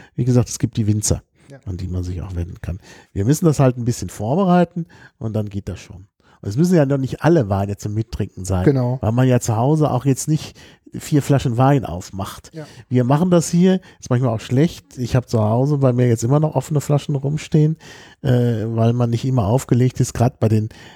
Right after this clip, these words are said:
Speaker 1: etwas trockeneren Weinen, die man abends nicht mal so trinken kann. Das ist natürlich dann, äh,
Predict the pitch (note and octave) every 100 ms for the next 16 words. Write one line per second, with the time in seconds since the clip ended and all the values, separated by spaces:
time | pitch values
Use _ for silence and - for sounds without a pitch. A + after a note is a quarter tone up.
0 | _ - - A2+ - - - - F2 E2+
1 | F2 E2+ F2+ F2+ F#2 G#2 F2+ F#2 A2 A#2
2 | A2+ A2 G2 F#2+ G#2 G2+ E2+ - _ -
3 | G2 - - - F#2 C3+ - _ _ -
4 | _ _ _ A2 G#2 A#2 A2 - A2+ A2+
5 | - G#2 G#2 G#2 G#2 G2+ G2+ G2 F#2+ F#2+
6 | F#2+